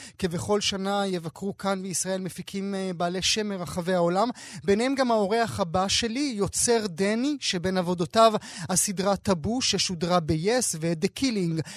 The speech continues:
שזכתה לשבחים רבים ברחבי העולם. אנחנו נקיים את השיחה באנגלית, אני אתרגם במהלכה.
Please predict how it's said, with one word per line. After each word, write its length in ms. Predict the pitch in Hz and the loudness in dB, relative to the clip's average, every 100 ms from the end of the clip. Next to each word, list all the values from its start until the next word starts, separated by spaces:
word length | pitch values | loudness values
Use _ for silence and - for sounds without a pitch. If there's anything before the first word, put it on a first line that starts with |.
| - | -4
שזכתה 500 | - 180 175 113 208 | 2 2 2 2 2
לשבחים 540 | 196 - 175 - 196 175 | 2 2 0 -2 0 0
רבים 320 | 165 202 190 | 0 2 2
ברחבי 440 | 175 143 180 160 | 0 0 0 2
העולם. 400 | 170 160 202 233 | 4 4 4 2
אנחנו 200 | 175 180 | 0 -2
נקיים 320 | 175 - 180 | -4 -2 -4
את 80 | 196 | -4
השיחה 360 | 175 - 180 190 - - 151 | -4 -4 -2 -2 -2 -10 -6
באנגלית, 520 | 156 180 175 170 269 | 0 2 2 0 0
אני 180 | 208 185 | 2 2
אתרגם 480 | 175 196 180 233 262 - | 0 -2 0 2 2 0
במהלכה. 800 | 185 214 208 202 202 196 233 | 0 2 4 4 2 4 4